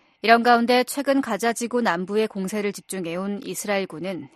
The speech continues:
이날 가자지구 북부 가자시티에 탱크와 해군 함정을 동원한 공격을 가했습니다. 현지 주민들은 이스라엘군이 지난해 십일월 하마스의 지휘소가 있다며 집중 공격했던 가자시티 인근 알시파 병원 주변에서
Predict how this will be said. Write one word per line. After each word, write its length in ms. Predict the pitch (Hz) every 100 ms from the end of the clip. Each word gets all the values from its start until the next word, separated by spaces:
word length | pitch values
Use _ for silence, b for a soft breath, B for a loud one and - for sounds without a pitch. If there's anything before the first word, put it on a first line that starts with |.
| -
이날 280 | 185 190
가자지구 580 | 196 185 196 202 214 208
북부 360 | 190 - - 214
가자시티에 960 | - 175 175 220 - - - 175 135 - b b
탱크와 520 | - 233 - 226 220
해군 400 | 233 233 269 269
함정을 420 | 254 240 226 220 214
동원한 460 | 190 175 170 190
공격을 540 | 190 190 180 185 180 180
가했습니다. 720 | 156 139 - 131 127 139 - _ _ b b b b b b b b b
현지 240 | 226 226 233
주민들은 720 | 240 226 220 220 240 208 -
이스라엘군이 600 | 185 240 233 226 220 233
지난해 380 | - 196 196 220
십일월 520 | - 254 247 175 151
하마스의 640 | - 220 220 220 233 226
지휘소가 600 | - 208 220 240 247 233
있다며 400 | 214 - 196 196
집중 360 | 202 202 - 185
공격했던 760 | 175 170 160 147 - 185 160 131 b b b
가자시티 680 | 185 190 220 - 220 - 214
인근 440 | 190 190 220 214
알시파 520 | - 165 220 - 226
병원 320 | 208 202 208 202
주변에서 720 | - 175 180 143 - 180